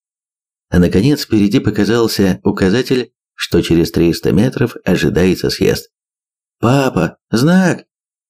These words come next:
Снова просунувшись между сиденьями, Харек ткнул пальцем в стекло. «Вижу, вижу. Заедем, проведаем Арвида».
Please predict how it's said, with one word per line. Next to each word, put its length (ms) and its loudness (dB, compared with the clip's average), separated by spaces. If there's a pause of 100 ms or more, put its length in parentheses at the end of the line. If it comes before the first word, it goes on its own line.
(220)
Снова 680 2
просунувшись 720 0
между 360 0
сиденьями, 800 0 (220)
Харек 580 -2 (240)
ткнул 440 0
пальцем 500 0
в 60 -4
стекло. 500 -4 (580)
«Вижу, 600 2
вижу. 580 2 (320)
Заедем, 800 2 (140)
проведаем 640 0
Арвида». 600 -2